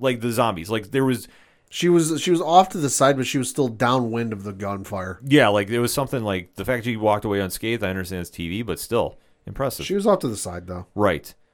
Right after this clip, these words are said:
Speaker 1: But this was enough to start scaring people from her camp to defect to the Commonwealth.
Speaker 2: Yep.
Speaker 1: And this is something that, at the end of the day, the Baroness won. I'm sorry, the Governess. I'm gonna
Speaker 2: Governess,
Speaker 1: say,
Speaker 2: yeah.
Speaker 1: I'm gonna say that for the entire run we're talking about the show.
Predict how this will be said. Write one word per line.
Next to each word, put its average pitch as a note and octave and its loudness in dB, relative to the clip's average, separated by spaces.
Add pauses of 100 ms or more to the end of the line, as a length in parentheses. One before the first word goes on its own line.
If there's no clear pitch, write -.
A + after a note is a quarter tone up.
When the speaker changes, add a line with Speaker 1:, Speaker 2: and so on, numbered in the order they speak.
(140)
Speaker 1:
But G2+ -2
this D3+ 2
was D#3 2
enough C3 0
to A2 -8
start A2+ -2
scaring A2 -4
people G2+ -8
from G2+ -2
her G#2 -6
camp G2 -8
to F#2 -8
defect E2+ -6
to D#2+ -10
the D2+ -8
Commonwealth. A#1+ -14
Speaker 2:
Yep. G2 -8 (520)
Speaker 1:
And G2+ -2
this D#3 0
is C#3+ -2
something C3+ -4
that, G#2+ 0 (480)
at - -8
the G#2+ -2
end A#3+ -2
of C#4+ 0
the F#2+ -6
day, G2+ -2
the E2 -6
Baroness C3 -4
won. A2+ -6 (440)
I'm - -14
sorry, G#1 -10
the - -16
Governess. A#1+ -12
I'm F#2 -16
gonna G2+ -6
Speaker 2:
Governess, F#2+ -6
Speaker 1:
say, F#2+ -12
Speaker 2:
yeah. F#2+ -10 (180)
Speaker 1:
I'm A#2+ -6
gonna A2 0
say F2 -4
that D2+ -4
for D#2+ -8
the D2 -6
entire C#2 -6
run D#2 -4
we're D2 -6
talking D2 -8
about C2+ -10
the C#2 -12
show. - -6